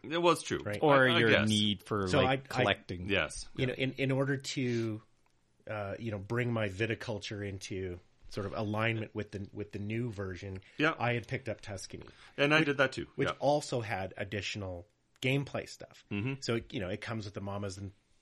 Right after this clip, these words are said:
Speaker 2: and papas, and, oh, it changes some of the stuff on the, you know, on the board, and, um, you know, and then there was additional stuff you could grow. But, but I had to buy both of those. And,
Speaker 1: Mm-hmm.
Speaker 2: and, you know, some while later, I thought, "Ah, should I,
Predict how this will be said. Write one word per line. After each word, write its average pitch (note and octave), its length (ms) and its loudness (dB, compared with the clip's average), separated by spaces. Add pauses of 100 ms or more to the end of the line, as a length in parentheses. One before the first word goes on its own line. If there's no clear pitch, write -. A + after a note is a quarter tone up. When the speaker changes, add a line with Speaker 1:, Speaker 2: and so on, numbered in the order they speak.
Speaker 2:
and G2+ 160 -6
papas, G2 600 -8 (380)
and, G2+ 500 -6 (460)
oh, G#2+ 120 -4
it G2+ 120 -10
changes G#2+ 420 -4
some A2 200 -4
of G2+ 80 -4
the G#2 100 0
stuff G2+ 340 -8
on G#2+ 120 -4
the, G#2 80 -8 (200)
you G#2 120 -10
know, G2+ 100 -6
on G#2 80 -6
the G#2 60 -6
board, G2+ 600 -6
and, G2+ 140 -6 (460)
um, G2 340 -6 (140)
you B2+ 80 -4
know, G2+ 100 -2
and A2 140 -2
then B2+ 100 2
there A#2 80 2
was A2 160 -2
additional G2+ 840 -2 (400)
stuff - 320 -4
you G2+ 100 -4
could F#2+ 180 -6
grow. F#2+ 140 -6
But, A2 200 -4 (180)
but B2 120 2
I A#2+ 80 2
had B2+ 200 0
to A2 60 -8
buy A2+ 220 0
both G2+ 360 -6
of G2+ 100 -10
those. D#2+ 240 -10 (520)
And, G2+ 240 0
Speaker 1:
Mm-hmm. - 80 -4
Speaker 2:
and, A#2 420 -2 (560)
you C3 80 -4
know, A#2 80 -4
some D#3 280 0
while C#3 200 4
later, B2 240 4
I A2 60 -4
thought, - 180 -12
"Ah, C3+ 200 -6
should B2+ 220 -4
I, B2 140 -2